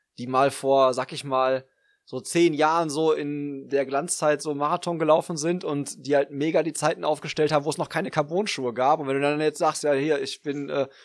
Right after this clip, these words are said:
ja, war das meine Bestzeit? Ja, du hast doch bestimmt Carbon-Schuhe angehabt. Da bist du ja auch sofort in diese Diskussion.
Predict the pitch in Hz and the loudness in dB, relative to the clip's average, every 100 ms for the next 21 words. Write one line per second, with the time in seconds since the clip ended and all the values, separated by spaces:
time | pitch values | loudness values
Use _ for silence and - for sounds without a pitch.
0 | _ 131 123 151 156 156 190 170 185 - | _ -8 -2 -2 0 0 2 0 -2 0
1 | 196 170 95 131 123 123 120 160 147 139 | 2 2 0 -2 -4 -6 -10 -10 -6 -6
2 | 156 160 - 120 113 110 117 127 - 160 | -4 -6 -4 -6 -4 -4 -4 -2 2 2
3 | 165 151 - 180 180 135 127 135 - 127 | 2 0 0 0 0 -6 -6 -6 -6 -4
4 | 131 143 196 | 0 0 -2